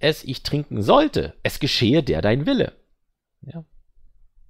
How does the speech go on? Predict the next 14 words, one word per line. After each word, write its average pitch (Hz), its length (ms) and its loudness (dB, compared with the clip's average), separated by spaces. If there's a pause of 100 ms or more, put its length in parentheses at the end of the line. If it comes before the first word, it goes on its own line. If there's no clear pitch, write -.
(560)
Je 104 60 -8
nachdem, 123 360 -4
was 120 160 0
möglich 139 420 -4
ist, - 140 -8
soll 123 180 -2
geschehen. 147 460 -6 (760)
Solange 202 600 4
die - 80 -6
Menschheit 127 400 -2
ins 123 120 -8
Paradies 113 440 0
kommen 101 200 -4
kann, 175 360 0